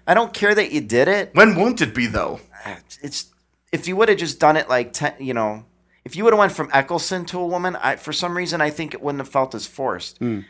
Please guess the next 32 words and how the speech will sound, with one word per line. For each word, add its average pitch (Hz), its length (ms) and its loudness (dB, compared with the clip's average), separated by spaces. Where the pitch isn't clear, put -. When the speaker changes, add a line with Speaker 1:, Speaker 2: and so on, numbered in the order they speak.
Speaker 1:
because 160 240 -2
political 196 420 -4
correctness 147 460 -4
just - 180 -10
keeps - 400 -14
moving 135 460 -6
up 139 140 -6
the 117 80 -8
scale. 110 600 -2
That - 280 0
now 131 340 4
when 147 180 -4
they 123 120 -2
do 120 160 -8
these 120 180 -8
things, 120 240 -8
you 165 60 -8
don't 170 120 -2
know 156 100 -2
if 156 100 -6
they're, 135 180 -8
and 139 120 -8
that 135 120 -6
you 143 200 -4
have 156 140 0
to - 60 -12
question, 135 340 -6
are 110 100 -2
they 110 120 -2
doing 151 280 -4
it 156 120 -6
because 127 400 -4